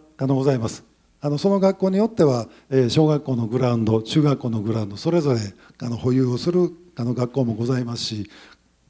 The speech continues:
あの、小中で、えー、あの、一体的に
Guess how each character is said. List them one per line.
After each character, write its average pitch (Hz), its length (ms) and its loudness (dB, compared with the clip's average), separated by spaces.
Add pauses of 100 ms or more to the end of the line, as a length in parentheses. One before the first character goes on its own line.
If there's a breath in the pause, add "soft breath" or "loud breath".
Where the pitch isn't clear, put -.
(220)
あ 151 60 -4
の、 147 100 -2
小 190 220 2
中 175 200 0
で、 190 280 2 (360 loud breath)
え 135 360 2
ー、 139 120 -4
あ 139 40 -2
の、 170 120 -4
一 196 100 -4
体 175 220 4
的 170 220 2
に 156 300 2